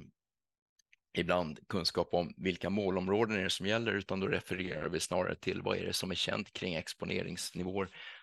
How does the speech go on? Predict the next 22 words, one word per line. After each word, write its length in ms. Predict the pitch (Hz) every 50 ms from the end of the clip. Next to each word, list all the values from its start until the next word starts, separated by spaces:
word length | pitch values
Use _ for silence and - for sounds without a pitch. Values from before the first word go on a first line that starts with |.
| - - -
generellt. 640 | 101 101 101 104 120 135 113 95 - _ _ - - - -
Och 360 | - 95 101 104 101 - - - - 95 101 - _ - _ _ _ _ _
där 260 | - 104 107 113 120 123
är 200 | 117 110 117 131
vi 120 | 143 147
väl 260 | 135 131 127 120 117 - - - - - - - - - - - - - _ _ _ _ _ _ _ _ _ _ _ _ _ _ _ _
delvis 460 | - 110 101 101 110 123 123 - -
framme 340 | - 127 117 107 90 90 92
vad 140 | 92 101 98
det 40 | 95
gäller 180 | 95 95 87
trimsulfa, 840 | 85 - - - 120 107 92 90 - - 113 113 117 107 - 117 104
men 180 | 104 101 98 98
det 80 | 104
är 40 | 113
uppenbart 540 | 113 - - - 101 104 117 131 110 - -
när 80 | 87
man 80 | 87 98
tittar 260 | - 107 95 - 110
på 100 | 95 -
trimsulfa 880 | 101 - - 92 95 90 - - 101 92 90 90 - - 92 80 80
att, 500 | 64 - - - 92 - - _ _ -